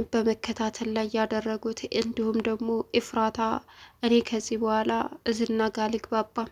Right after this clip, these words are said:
ልሂድ" አለች። "ይህን ያክል ትፈሪዋለሽ እንዴ?" አለቻት። "አዎ ብፈራው ነው የሚሻለው፣ እኔ ጥላዬንም እንዳየው አልፈልግም" አለች።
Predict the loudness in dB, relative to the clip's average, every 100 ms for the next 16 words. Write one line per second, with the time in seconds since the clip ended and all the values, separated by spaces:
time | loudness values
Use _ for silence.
0 | -10 2 8 8 8 0 -6 -10 -8 0
1 | 2 2 -4 -8 -10 -10 2 6 8 6
2 | 4 0 0 0 4 4 6 4 4 2
3 | 0 -4 -8 _ -4 6 8 8 4 -2
4 | -4 -4 -8 -18 -20 0 6 6 4 -2
5 | _ _ _ _ 2 6 6 6 4 4
6 | 4 4 2 -2 -6 -12 _ _ -2 4
7 | 6 4 2 -6 -20 -14 -2 4 6 6
8 | 4 0 -4 -10 _ 0 2 4 2 2
9 | 2 0 -2 0 2 0 -2 -6 _ 0
10 | 4 6 4 -2